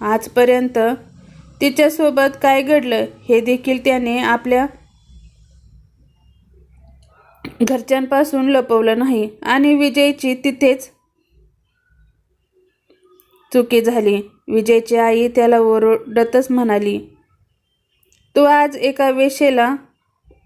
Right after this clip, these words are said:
वेश्यामुलीला बहीण मानून घरी घेऊन आला. अरे, ही मुलगी त्या वातावरणात वाढली आहे.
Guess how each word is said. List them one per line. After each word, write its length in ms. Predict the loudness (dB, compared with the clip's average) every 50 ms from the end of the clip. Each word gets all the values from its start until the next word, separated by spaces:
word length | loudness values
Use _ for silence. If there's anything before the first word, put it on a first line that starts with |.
| _ _ _ _ _ _ _ _ _ _ _ _ _ _ _ -6
वेश्यामुलीला 960 | -2 -2 -2 -2 -2 -2 -2 0 -2 -2 -2 -2 0 0 2 0 0 0 -2 -4 -8
बहीण 340 | -4 -2 0 2 2 2 0
मानून 440 | 0 0 0 0 0 0 0 -2 -2 -4 -8 -16 _ _ -6
घरी 280 | -2 0 0 2 0 0
घेऊन 340 | 0 0 0 2 2 2 2
आला. 280 | 2 2 2 2 0 -2 -6 -12 _ _ _ _ _
अरे, 240 | 0 2 4 4 2
ही 200 | 2 2 -2 -2
मुलगी 460 | 0 0 -2 -2 -4 -2 -2 -2 -2
त्या 240 | 0 0 0 0 2
वातावरणात 760 | 0 0 -2 0 0 -2 0 0 -2 -2 0 0 -2 0 0
वाढली 360 | 0 2 2 0 0 2 2
आहे. 260 | 2 2 2 0 -4